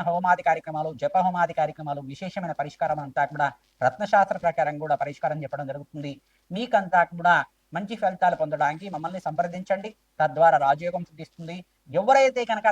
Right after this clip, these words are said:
తరచుగా గోమాత సేవ చేస్తూ ఉంటారో, దేవాలయ ప్రాంగణంలో మీరంతా కూడా అభిషేక హోమాది కార్యక్రమాలు ఆచరించడం, అన్నదానం చేయడం వల్ల, మంచి పుణ్య కార్యక్రమాల్లో పాల్గొనడం వల్ల మంచి ఫలితాలు పొందుతారు. బీద వాళ్ళకి ప్రధానంగా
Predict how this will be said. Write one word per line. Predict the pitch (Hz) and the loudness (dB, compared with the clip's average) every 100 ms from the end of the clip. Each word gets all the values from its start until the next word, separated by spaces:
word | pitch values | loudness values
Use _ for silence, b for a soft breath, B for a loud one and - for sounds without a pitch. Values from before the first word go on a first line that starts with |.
| 202 | 4
తరచుగా | 170 196 240 226 | 4 4 4 4
గోమాత | 214 165 202 214 208 | 6 4 2 0 -2
సేవ | 180 165 | -6 -8
చేస్తూ | 165 151 - | -8 -12 -12
ఉంటారో, | 156 160 156 156 - _ | -2 4 4 2 -8 _
దేవాలయ | 117 160 226 247 247 254 240 | -6 0 6 10 10 8 6
ప్రాంగణంలో | 202 196 196 202 202 | 4 4 4 4 2
మీరంతా | 175 180 180 175 | 0 -8 0 2
కూడా | 160 - 160 - _ _ - | 2 2 0 0 _ _ -2
అభిషేక | 151 220 247 240 | -2 2 4 6
హోమాది | 190 190 190 - | 6 6 0 2
కార్యక్రమాలు | 170 170 170 165 151 | 2 2 -2 2 2
ఆచరించడం, | 147 160 - 165 170 _ _ | 2 -4 -8 -8 -8 _ _
అన్నదానం | 135 170 208 240 240 - | -4 2 6 6 6 -6
చేయడం | 170 156 | -8 -6
వల్ల, | 156 156 156 - _ _ 175 | -2 4 4 2 _ _ -6
మంచి | 208 240 | -4 -6
పుణ్య | 208 202 | -2 0
కార్యక్రమాల్లో | 202 196 202 190 185 175 | 4 4 2 -4 -4 0
పాల్గొనడం | 147 156 160 156 160 | 0 0 -2 -2 -4
వల్ల | 143 143 - _ _ 143 | 0 0 0 _ _ -14
మంచి | 170 185 | -12 -4
ఫలితాలు | 156 156 185 | -4 2 0
పొందుతారు. | 196 156 151 165 175 _ _ 123 | 2 -4 0 -2 -2 _ _ -8
బీద | 160 233 262 | -2 6 10
వాళ్ళకి | 214 190 170 | 10 8 0
ప్రధానంగా | 156 160 175 190 | -4 0 0 0